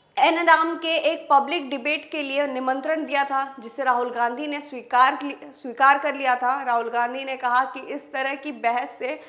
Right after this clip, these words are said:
स्वस्थ लोकतंत्र के प्रमुख दलों का एक मंच में अपना विजन देश के समक्ष रखना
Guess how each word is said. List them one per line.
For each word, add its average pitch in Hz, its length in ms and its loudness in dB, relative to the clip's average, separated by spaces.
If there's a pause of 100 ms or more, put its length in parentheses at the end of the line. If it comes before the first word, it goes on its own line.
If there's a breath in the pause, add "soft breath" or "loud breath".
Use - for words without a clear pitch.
(460 loud breath)
स्वस्थ 359 380 8
लोकतंत्र 294 680 0
के 277 220 -4
प्रमुख 277 580 0 (120)
दलों 247 360 4
का 269 240 0
एक 277 380 -2 (400 loud breath)
मंच 311 460 0
में 285 220 -4
अपना 269 340 2 (260)
विजन 311 420 0 (340)
देश 269 280 -2
के 330 300 -6
समक्ष 285 580 -2
रखना 254 360 -4